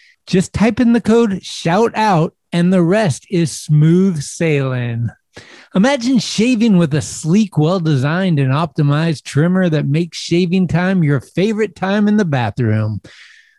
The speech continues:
I'll tell you this, I'm one of the first people to try the new four point oh, and I'm blown away by the performance.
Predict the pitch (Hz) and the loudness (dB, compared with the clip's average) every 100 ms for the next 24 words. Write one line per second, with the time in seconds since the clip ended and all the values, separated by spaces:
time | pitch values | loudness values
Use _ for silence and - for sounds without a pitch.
0 | _ _ _ _ _ - 143 - 160 165 | _ _ _ _ _ -4 -4 0 0 2
1 | 151 170 156 123 143 156 156 160 160 143 | 2 2 2 0 0 2 2 2 0 -4
2 | - 160 143 - 170 156 151 131 123 - | -2 -2 0 0 0 0 -2 -2 -4 -4
3 | 143 131 131 135 135 - 147 131 - 147 | -2 0 0 0 -2 -2 -2 0 0 0
4 | 135 135 143 143 147 220 170 127 135 165 | 0 0 0 0 0 -2 -2 0 0 2
5 | 202 202 190 202 185 139 135 123 120 139 | 2 2 2 2 0 0 -2 -4 -4 -6
6 | 117 156 131 127 120 101 - | -4 -2 0 2 -2 -4 -12